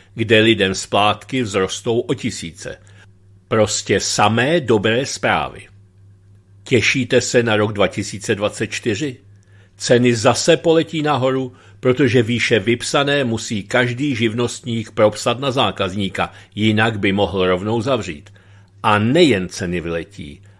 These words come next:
ale všem porostou i povinné výdaje. Všechno si to střihne výstup na Mount Everest. Kalouskova metoda, která nás v krizi podrží o pár let déle než ostatní země.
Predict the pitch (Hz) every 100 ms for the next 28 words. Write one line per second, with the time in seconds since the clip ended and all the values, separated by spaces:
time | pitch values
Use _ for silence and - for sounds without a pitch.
0 | - 113 113 - 147 156 143 117 120 -
1 | 127 123 120 120 110 117 120 123 131 104
2 | 73 - - - _ - - - 113 -
3 | 139 - 131 123 - - 117 104 87 104
4 | 107 - 131 123 - - 113 98 92 98
5 | 127 127 - 101 78 - - - - _
6 | - _ _ - - 120 127 - - 123
7 | 120 156 131 95 82 - 120 104 104 107
8 | 110 - 120 104 110 107 117 120 117 117
9 | 131 - 107 101 107 107 95 87 87 107
10 | 110 110 117 120 101 98 - - 87 -
11 | 95 - 117 104 80 67